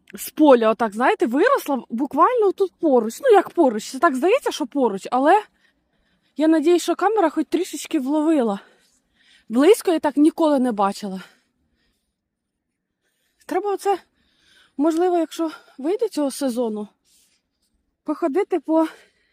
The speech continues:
полювати на ці саме веселки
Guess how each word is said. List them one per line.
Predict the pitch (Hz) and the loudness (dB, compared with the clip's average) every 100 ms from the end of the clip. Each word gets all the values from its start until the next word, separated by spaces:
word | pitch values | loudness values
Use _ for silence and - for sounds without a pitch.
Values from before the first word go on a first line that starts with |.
| _ _ _ _ _ _ _ _ _ _ _ _ 294 | _ _ _ _ _ _ _ _ _ _ _ _ -10
полювати | 277 302 320 359 370 339 | -2 0 0 -2 -2 0
на | 294 311 302 294 294 | 2 2 0 -2 -4
ці | - 311 | -4 -6
саме | 320 285 294 | -2 -2 -2
веселки | 285 - 302 254 - 233 | -4 -4 -6 -6 -8 -12